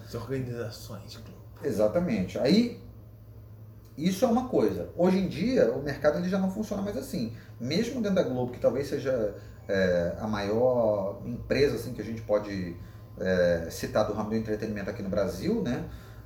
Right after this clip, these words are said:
Speaker 2: É, isso, essa lógica já é completamente diferente. Essa lógica já é, tipo, você é contratado por projeto,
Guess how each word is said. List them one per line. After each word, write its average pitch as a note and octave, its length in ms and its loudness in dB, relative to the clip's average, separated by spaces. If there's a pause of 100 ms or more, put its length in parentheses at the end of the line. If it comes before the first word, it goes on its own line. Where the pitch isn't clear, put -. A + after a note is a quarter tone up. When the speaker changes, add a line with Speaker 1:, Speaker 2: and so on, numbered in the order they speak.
(160)
Speaker 2:
É, F#2 760 4
isso, B2 300 -6
essa A#2 240 0
lógica D#3+ 520 4
já F#3 100 2
é D#3+ 200 6
completamente F3 460 0
diferente. B2+ 640 -4
Essa - 200 -4
lógica A#2 480 0
já C3+ 140 4
é, A2 100 6
tipo, G2+ 300 -4 (260)
você A2 240 -2
é C#3 40 2
contratado - 480 0
por F#3 160 -8
projeto, C#3 680 0